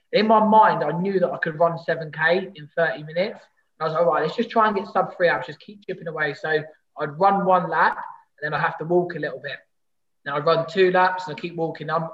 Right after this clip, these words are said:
I'm in pain, I'm crying. The most suffering I've ever had in my life,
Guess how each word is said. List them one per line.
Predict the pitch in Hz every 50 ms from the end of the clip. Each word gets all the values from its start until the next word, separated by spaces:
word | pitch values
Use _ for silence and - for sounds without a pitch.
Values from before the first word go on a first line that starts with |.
| - - -
I'm | 170 170
in | 160 151
pain, | - - 180 160 143 139
I'm | 139 139 135
crying. | - - 180 165 151 143 135 139
The | 143
most | 160 190 185 180 -
suffering | - 190 170 - - 160 147
I've | 143 139 - _ -
ever | 170 165 160
had | 139 156 156 147
in | 139
my | 143 147
life, | 143 147 143 139 139 -